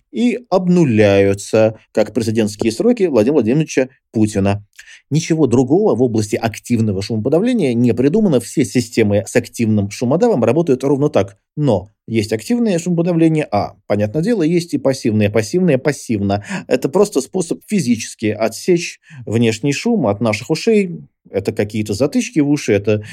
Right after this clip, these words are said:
большие чашки с массивными амбушюрами, которые мы надеваем на голову, и они отсекают внешний шум. Лучше всего шум давится, когда мы используем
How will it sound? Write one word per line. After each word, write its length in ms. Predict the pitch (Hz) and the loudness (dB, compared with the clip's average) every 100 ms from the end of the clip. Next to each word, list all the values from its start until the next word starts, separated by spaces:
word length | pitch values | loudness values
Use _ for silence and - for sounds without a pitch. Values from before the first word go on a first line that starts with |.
| - - - | -18 -18 -2
большие 560 | 113 113 - 117 107 | 0 0 0 0 0
чашки 800 | 107 170 165 - 147 143 131 123 | 0 0 0 -2 2 4 4 2
с 280 | 104 - - 107 104 104 - - - | 0 -10 -4 2 2 0 -8 -20 -10
массивными 640 | 110 113 110 123 113 107 101 | -2 -2 0 0 2 2 2
амбушюрами, 580 | 107 135 240 214 165 | 2 0 0 2 2
которые 380 | 139 107 107 104 | 2 2 2 2
мы 140 | 104 101 | 0 0
надеваем 540 | 101 101 127 214 190 | 0 2 2 2 2
на 120 | 156 | 2
голову, 420 | 151 139 131 113 | 4 6 6 4
и 140 | 107 98 | 4 2
они 260 | 95 139 | 2 0
отсекают 540 | 147 107 107 135 107 101 | -2 -4 -2 0 0 0
внешний 340 | 113 104 - | -2 -2 -4
шум. 300 | - 107 98 _ _ | -4 -4 -4 _ _
Лучше 320 | 113 123 120 | 0 0 0
всего 320 | 107 - 220 247 | -2 0 0 0
шум 280 | - 120 | 0 0
давится, 340 | 151 190 139 - | 2 2 0 -2
когда 260 | 107 113 | 0 2
мы 120 | 107 110 | 2 0
используем 560 | - 175 139 135 131 | -2 -2 0 0 -2